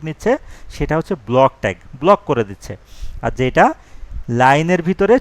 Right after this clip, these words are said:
তার শুধুমাত্র তার জায়গাটুকু নিচ্ছে, সেটা হচ্ছে ইনলাইন ট্যাগ। So মোটামুটি আজকে আমরা, আহ, আজকের পার্টে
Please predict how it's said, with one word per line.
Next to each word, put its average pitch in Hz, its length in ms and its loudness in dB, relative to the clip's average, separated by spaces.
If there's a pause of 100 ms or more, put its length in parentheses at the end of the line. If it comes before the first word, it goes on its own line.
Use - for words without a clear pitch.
(280)
তার 156 220 8 (180)
শুধুমাত্র 170 420 -4 (180)
তার 143 220 6
জায়গাটুকু 160 460 -2
নিচ্ছে, 165 200 -8 (120)
সেটা 147 240 0
হচ্ছে 240 200 -2 (440)
ইনলাইন 98 360 -12
ট্যাগ। - 120 -14 (1500)
So - 60 -6 (100)
মোটামুটি 185 340 2 (120)
আজকে - 180 -6 (120)
আমরা, 175 180 4 (100)
আহ, 127 380 4
আজকের - 300 -4
পার্টে 151 220 2